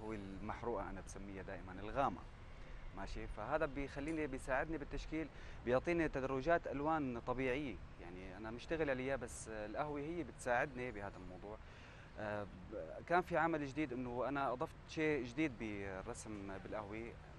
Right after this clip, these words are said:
كون عم اشتغل فيها بالمعلقة. يعني ال-، ما، ما استخدمت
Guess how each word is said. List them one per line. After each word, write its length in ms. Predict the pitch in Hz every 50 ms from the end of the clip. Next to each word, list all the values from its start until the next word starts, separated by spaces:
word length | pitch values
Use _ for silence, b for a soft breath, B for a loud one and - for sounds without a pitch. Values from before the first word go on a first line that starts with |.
| - - - -
كون 140 | 135 139 143
عم 60 | 135
اشتغل 320 | 131 - - 151 143 139
فيها 200 | - - 139 123
بالمعلقة. 360 | 104 95 101 98 90 90 78 - - - - B B B B B B B B B
يعني 140 | 98 98 104
ال-، 540 | 104 110 113 107 104 104 104 101 101 101 98 101 113
ما، 160 | 131 131 127
ما 200 | 117 117 123 139
استخدمت 440 | 131 - - 123 - - 127 120